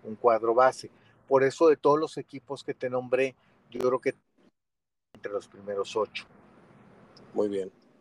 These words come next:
Speaker 2: muy bien. Mira, yo, eh,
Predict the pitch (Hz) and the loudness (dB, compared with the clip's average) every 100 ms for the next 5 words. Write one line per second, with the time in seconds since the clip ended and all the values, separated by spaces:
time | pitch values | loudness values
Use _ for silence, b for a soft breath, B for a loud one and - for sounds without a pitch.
0 | _ _ _ _ _ - 120 120 107 - | _ _ _ _ _ -2 0 2 -2 -8
1 | _ B B B B - - 170 160 170 | _ B B B B -2 2 4 4 0
2 | 208 214 208 _ _ - 139 | -2 -2 -4 _ _ -12 -12